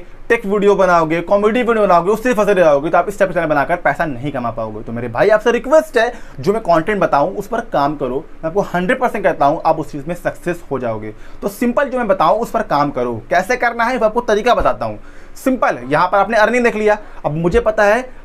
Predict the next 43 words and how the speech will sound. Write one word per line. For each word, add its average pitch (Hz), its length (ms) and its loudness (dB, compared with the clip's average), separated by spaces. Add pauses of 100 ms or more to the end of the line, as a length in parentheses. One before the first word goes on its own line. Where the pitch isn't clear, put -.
(140)
हंड्रेड 220 280 2
परसेंट 233 300 0
में 214 80 2
से 208 80 0
लोग, 180 280 2
यहाँ 190 120 0
पर 170 80 -2
ट्वेंटी 220 280 2
परसेंट 220 260 0
लोग 190 140 2
तो 240 60 0
motivate 170 520 0
हो 156 80 0
चुके 139 220 -4
होंगे 143 180 0
वीडियो 196 280 2
को 135 80 2
देखने 113 260 -6
के - 60 -12
समय, 104 260 -12
ठीक 233 120 0
है। 269 140 -2 (300)
अब 180 160 0
यहाँ 214 220 2
पर 285 100 0
मैं 277 160 2
ट्वेंटी 247 280 4
परसेंट 262 340 0
के 240 60 -4
लिए 247 120 0
वीडियो 196 240 4
बना 135 220 2
रहा 113 100 -2
हूँ। 110 140 -8
मुझे 135 180 -4
पता 185 160 0
है 151 60 -2
बहुत 139 160 0
सारे 175 100 0
लोग 175 80 -4
comment 156 200 2
करके 160 160 0
जाएंगे, 147 320 0